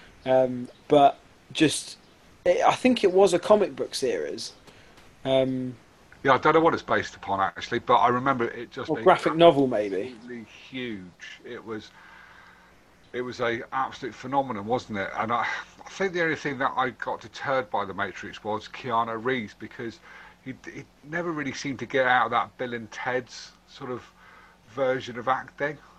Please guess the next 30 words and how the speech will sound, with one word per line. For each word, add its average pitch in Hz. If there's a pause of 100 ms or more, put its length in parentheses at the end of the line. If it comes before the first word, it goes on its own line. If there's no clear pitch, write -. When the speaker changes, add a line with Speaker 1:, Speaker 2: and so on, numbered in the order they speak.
Speaker 2:
Um, 123 (540)
and 127
I 131
know 147
there's 113
lots 120
of 101
things 110 (180)
written 117
about 101
Keanu 98
Reeves, 104
about 98
what 98
a -
top -
guy 107
he 92
is 92
and 101
what 104
an 101
amazing 104
actor 104
and 101
all 104
this 107
kind 95
of -
stuff, 87